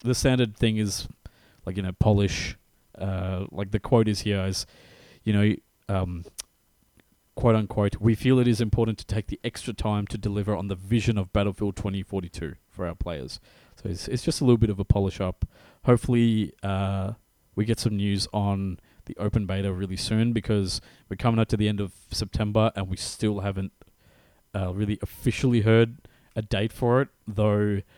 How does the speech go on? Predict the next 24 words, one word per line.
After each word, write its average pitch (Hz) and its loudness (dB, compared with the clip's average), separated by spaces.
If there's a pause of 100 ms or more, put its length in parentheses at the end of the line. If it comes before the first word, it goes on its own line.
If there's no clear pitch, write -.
(180)
uh, 110 0
Tom 127 2
Henderson, 110 0
who's 107 0 (260)
a 120 -2
very 135 2
well-known 110 -2
hacker, 101 -2
it's 110 -12
not 123 -4
hacker, 95 -8
but, 82 -10
like, 90 -8 (320)
data 110 6
miner, 104 0
leaker, 110 2 (520)
uh, 101 -2
has, 107 -2 (280)
uh, 104 -8
previously 107 -4 (440)
said 107 -4
that, 104 -4
um, 101 -2 (240)
the, 110 0